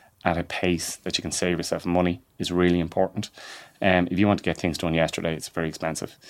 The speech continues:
So being ahead of yourself in planning, being ahead of yourself in design, you know what you're doing, you know where everything's going. So you can actually, okay, this year,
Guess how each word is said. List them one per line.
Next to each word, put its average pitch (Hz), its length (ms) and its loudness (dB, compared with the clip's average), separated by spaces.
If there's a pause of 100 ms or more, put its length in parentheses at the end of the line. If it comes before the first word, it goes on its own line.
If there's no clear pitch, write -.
(240)
So - 160 0
being 101 260 6
ahead 92 220 6
of 90 100 4
yourself 90 320 4
in 82 100 -4
planning, 80 380 -2 (180)
being 90 140 4
ahead 87 200 2
of 87 80 0
yourself 85 240 2
in 85 80 0
design, 80 480 0 (320)
you 95 100 2
know 87 120 6
what 80 180 2
you're 85 100 -2
doing, 82 220 0
you 82 40 0
know 85 120 2
where 85 100 4
everything's 82 300 2
going. 82 380 0 (380)
So - 180 2
you 87 180 2
can 92 120 0
actually, 85 280 -2
okay, 85 360 0 (360)
this - 200 0
year, 92 260 2